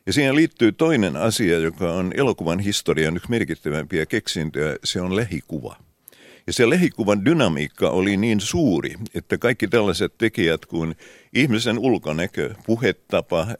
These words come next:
ääniilmaisu, käytös, koko presentaatio, sillä alkoi olla erittäin suuri merkitys. Ja nyt kun se oli siellä kotona, niin ihmisten kannanotot olivat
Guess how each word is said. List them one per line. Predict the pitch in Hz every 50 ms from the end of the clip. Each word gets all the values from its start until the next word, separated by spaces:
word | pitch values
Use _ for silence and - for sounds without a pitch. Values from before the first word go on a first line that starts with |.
| - _ _ -
ääniilmaisu, | 101 104 95 98 95 90 - - 98 104 104 87 62 69 85 80 82 87 - - 85 - - -
käytös, | 120 127 131 120 104 85 73 - - 67 64 - - - - - - - - - _ _
koko | - 123 123 117
presentaatio, | 98 - 139 156 156 - 123 95 73 62 - - 50 - - - - 55 50 - 87
sillä | - - - 110 107 101 98
alkoi | 101 101 92 92 95
olla | 98 101 -
erittäin | 131 127 120 - - - 78 69 73
suuri | 82 - 92 87 85 87
merkitys. | 107 117 127 101 80 73 64 78 80 - -
Ja | 85 80 - - - - - - _
nyt | 110 131 143
kun | - 139 127 104
se | 131 110
oli | 110 107 101
siellä | - 123 95 104 92
kotona, | - - 151 151 - - 95 85 82 82 - - - - _ _
niin | - 98 107
ihmisten | 95 123 156 131 104 92 - 110 90
kannanotot | - 147 156 147 110 87 76 76 - - - - - 98 80 - - -
olivat | - 92 92 92 92 87 - - _ _ - -